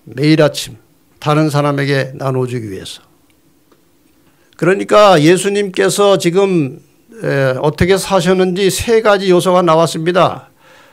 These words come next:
말씀을 늘 머릿속에 가득 채워 가지고 계셨고, 기도하셨고, 성령으로 사셨습니다.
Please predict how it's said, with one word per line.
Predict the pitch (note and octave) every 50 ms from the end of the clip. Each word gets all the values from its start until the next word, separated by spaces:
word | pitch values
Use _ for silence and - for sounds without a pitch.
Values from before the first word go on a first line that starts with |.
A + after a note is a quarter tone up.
| _ _ _ - -
말씀을 | B2 C3 C#3 D#3 F#3+ G3 F3+ - - A#3 A#3 A#3+ A#3+ A#3+ B3+ C4+ C4+ G#3+ D3+ C3
늘 | C#3+ D#3+ F3+ G#3 A3 A#3+ B3+ C4+ D4 C#4+
머릿속에 | B3+ F#3 D#3 E3+ G#3+ A#3+ G#3+ - A3 A3 A3+ A3+
가득 | A3 F3+ F#3+ G3 G#3 F#3+ -
채워 | - - G#3+ G3 F#3+ F#3+ F3+
가지고 | F3 D#3+ D#3 D#3+ D#3 D#3+
계셨고, | C#3+ - C#3 B2+ C3+ A#2+ - - - - - G#2+ A2+ - _ _ _ _ _ _ _ _ _ _ _ _ _ _ _ _ _ -
기도하셨고, | - - - G#3 G#3 A#3 A#3+ A#3 A3+ A3+ A3 A3 G#3 - - F#3+ D3 A#2 G#2 - - _ _ _ _ _ _ _ _ _ _ _ _ _ _ _ _ _ _ _ _ _ _ _
성령으로 | _ - - - - - E3 F3+ F#3+ G3 F#3 F#3 F3+ F3 F3 E3 D#3+
사셨습니다. | D3 - D3 C3 A#2 - - - E3+ D3 - - - -